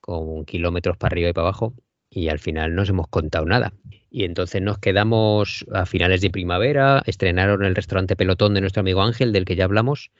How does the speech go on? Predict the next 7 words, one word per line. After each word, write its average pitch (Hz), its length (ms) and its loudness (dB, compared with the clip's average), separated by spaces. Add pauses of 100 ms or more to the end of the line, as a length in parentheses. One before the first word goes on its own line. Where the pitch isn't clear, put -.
(160)
y 92 380 -4
luego, 98 400 0
pues, 107 420 -2
eh, 82 300 2
yo 87 180 0
hablam-, 95 340 0
hablamos 92 800 -2